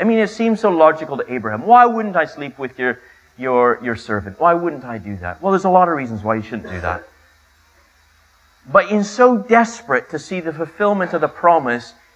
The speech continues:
I'm sure Abram overlooked maybe the obvious question marks that should be there. And sometimes we overlook and we compromise what would otherwise be our convictions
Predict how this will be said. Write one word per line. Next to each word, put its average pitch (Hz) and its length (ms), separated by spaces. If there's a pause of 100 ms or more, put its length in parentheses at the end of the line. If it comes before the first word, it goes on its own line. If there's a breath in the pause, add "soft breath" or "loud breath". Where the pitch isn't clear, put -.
(140 soft breath)
I'm 160 160
sure 208 320
Abram 175 420
overlooked 185 920 (400)
maybe 156 220
the 151 140
obvious 185 720 (360)
question - 420
marks 117 360
that - 120
should 151 280
be 117 160
there. 95 300
And 147 140
sometimes 226 560 (240 loud breath)
we 185 140
overlook 202 640
and 147 100
we 151 60
compromise 151 800
what 151 160
would 170 100
otherwise 214 480
be 175 140
our 160 100
convictions 147 680